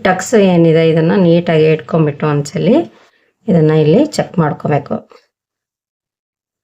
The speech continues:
So ಎರಡು ಕೂಡ ಅದು ಕರೆಕ್ಟಾಗಿ ಮ್ಯಾಚ್ ಅಂತ ಆದ್ರೆ ನಿಮಗೆ ಪರ್ಫೆಕ್ಟಾಗಿ ಗೊತ್ತಾಗುತ್ತೆ. ನೋಡಿ, ಅದಕ್ಕೆ ಐರನ್ ಅನ್ನೋದು ಕೂಡ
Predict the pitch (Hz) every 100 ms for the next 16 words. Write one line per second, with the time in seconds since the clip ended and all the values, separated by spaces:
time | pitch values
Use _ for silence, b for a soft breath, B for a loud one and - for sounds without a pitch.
0 | _ _ _ _ _ _ _ _ _ _
1 | - 214 190 190 185 - 185 196 320 262
2 | 226 330 - _ - 202 180 180 165 240
3 | 214 170 175 208 170 156 - 156 151 165
4 | 311 359 b b b _ 180 170 165 170
5 | - 175 - 151 156 285 - 156 147 160
6 | - 156 156 151 220 320 - _ _ _
7 | _ _ _ _ _ _ _ 214 190 190
8 | 208 185 185 185 175 170 160 170 170